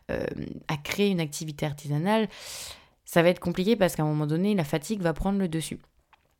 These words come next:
Donc, faut aussi se poser la question, euh, en amont de se dire, bah voilà, aujourd'hui, ok, j'ai peut-être pas du tout beaucoup de temps à louer, mais comment je vais faire au moyen long terme pour pouvoir me dé-,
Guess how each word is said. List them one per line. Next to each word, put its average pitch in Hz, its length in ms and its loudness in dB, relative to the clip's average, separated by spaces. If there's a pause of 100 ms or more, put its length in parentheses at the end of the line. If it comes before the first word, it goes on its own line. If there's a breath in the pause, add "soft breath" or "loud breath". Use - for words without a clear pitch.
(160)
Donc, 170 160 2
faut 190 120 -2
aussi 214 220 2
se 240 60 -8
poser 202 240 0
la 185 140 6
question, 208 520 -2 (400 loud breath)
euh, 170 240 -4 (380)
en 170 140 6
amont 175 420 4
de 165 120 -6
se 156 100 -6
dire, 180 220 2
bah 160 240 0
voilà, 170 380 4
aujourd'hui, 190 500 2
ok, 170 260 0
j'ai 165 140 -2
peut-être 156 360 -4
pas - 240 2 (220)
du 175 220 -2
tout 226 140 -2
beaucoup 185 240 -2
de 180 60 -4
temps 160 220 2
à 147 80 2
louer, 202 260 4
mais 214 120 4
comment 202 280 0
je 190 100 -2
vais 175 120 -2
faire 190 280 2
au 156 40 0
moyen 170 320 0
long 156 160 -4
terme 208 300 0 (340 loud breath)
pour 160 100 -8
pouvoir 190 380 2
me 180 120 4
dé-, 156 360 -2